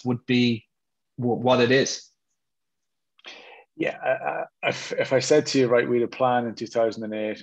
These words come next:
Speaker 2: and to do exactly what we've done now, I'd, I'd be lying to you. Um, it'd, it'd be a great story to say this is what we had envisaged, but,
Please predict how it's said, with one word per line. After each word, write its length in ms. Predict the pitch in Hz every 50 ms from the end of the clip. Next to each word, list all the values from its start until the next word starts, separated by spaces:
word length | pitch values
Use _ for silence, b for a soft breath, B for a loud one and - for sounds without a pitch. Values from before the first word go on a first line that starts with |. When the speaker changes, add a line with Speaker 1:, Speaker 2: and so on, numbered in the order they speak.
| -
Speaker 2:
and 380 | 107 104 101 101 104 104 104 104 - - - _ -
to 100 | - 120
do 220 | 110 - 117 113 110
exactly 400 | 101 95 113 110 - - 107 -
what 60 | -
we've 100 | 104 -
done 200 | - 113 107 101
now, 240 | 101 98 95 95 95
I'd, 200 | - 98 95 92 - _ - 92
I'd 140 | 95 92
be 80 | 92 104
lying 240 | 101 104 101 98 90 -
to 100 | - -
you. 60 | - - _ _ - 95
Um, 220 | 92 92 - 90 90 92 95 _ _ - - - - - _
it'd, 300 | - - 120 117 104 98 -
it'd 140 | 131 120 110 110
be 80 | 113
a 20 | 113
great 200 | - 135 127 120
story 360 | - - 123 117 117 117 110
to 100 | 104 107
say 220 | 101 - 117 107 104
this 220 | - 107 - -
is 140 | 110 101 -
what 120 | 110 107
we 120 | 104 101 98
had 220 | 104 107 104 95 92 -
envisaged, 600 | 123 107 98 120 127 131 156 143 143 - - - _ _ -
but, 220 | 117 107 101 -